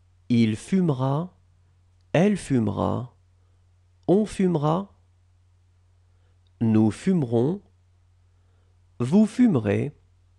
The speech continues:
Ils fumeront. Elles fumeront. Répandre. Je répandrai.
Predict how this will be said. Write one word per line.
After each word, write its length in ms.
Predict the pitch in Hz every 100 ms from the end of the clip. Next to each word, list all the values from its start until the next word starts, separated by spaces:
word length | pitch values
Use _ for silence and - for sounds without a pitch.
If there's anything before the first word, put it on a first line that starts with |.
| _ _ _ _ _ _ _ _ _ _
Ils 260 | - 113 104
fumeront. 760 | - - 156 117 101 98 107 - _ _ _ _ _ _ _ _ _
Elles 260 | 151 196 180
fumeront. 600 | - 123 101 - - - _ _ _ _ _ _ _ _ _ _ _ _ _ _ _ _ _ _ _ _ _ - _ _ _ _ _ _ _ _ _ _
Répandre. 960 | - 113 170 - 95 - - - - - - _ _ _ _ _ _ _ _ _ _ _ _ _
Je 160 | 135 143
répandrai. 800 | 180 233 180 143 107 98 107 143